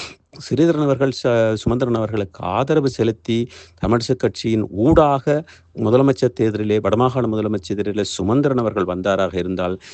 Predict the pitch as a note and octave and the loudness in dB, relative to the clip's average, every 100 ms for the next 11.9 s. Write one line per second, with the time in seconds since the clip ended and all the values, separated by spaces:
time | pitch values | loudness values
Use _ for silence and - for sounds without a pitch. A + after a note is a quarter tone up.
0 | - - - G2+ C3 C#3 C3 B2 A#2+ A2 | -20 -12 -4 2 2 4 2 2 0 0
1 | G#2 F#2 G2 G#2 G#2+ G2+ G2 F#2+ - F2+ | 0 2 2 2 0 0 0 -2 -4 -2
2 | A2+ C#3 - F#2+ F#2+ G2 C3+ - _ - | -2 -2 -2 0 2 2 0 -8 _ -6
3 | G2+ G#2 G#2+ G2 G#2 - F2+ - F#2 - | -2 0 -2 -4 -6 -2 -4 -4 -12 -6
4 | A#2 C#3+ _ - _ - - F#2+ G#2+ - | -4 -4 _ -20 _ -16 -2 2 2 0
5 | A#2 - G2 G#2 G#2+ G2+ G2 G2 F#2 F2 | -2 0 0 2 0 -2 -2 0 -2 -4
6 | F#2+ - - G2 F#2 F#2 - - F#2 F#2 | -6 -6 -4 -2 0 -2 -4 -2 -2 -2
7 | - F2+ E2+ F#2+ C3+ - - - C3+ C#3+ | -6 -6 -4 -6 -8 -12 -20 -8 0 2
8 | C#3 C3 - G#2+ A2 B2+ C#3 B2+ B2 B2+ | 2 0 -2 -2 0 2 2 2 2 0
9 | A#2 - G2+ - A#2 A#2+ C#3+ - G#2 - | 0 0 -2 0 0 4 4 4 0 0
10 | G2+ - G2 F2 A2 - - G2+ G2+ F#2 | -6 -4 -6 -2 -2 -2 -4 -4 -4 -4
11 | - G2 - F2+ F#2 F2+ G2 F2 D3+ | -4 -6 -2 -2 0 -4 -4 0 0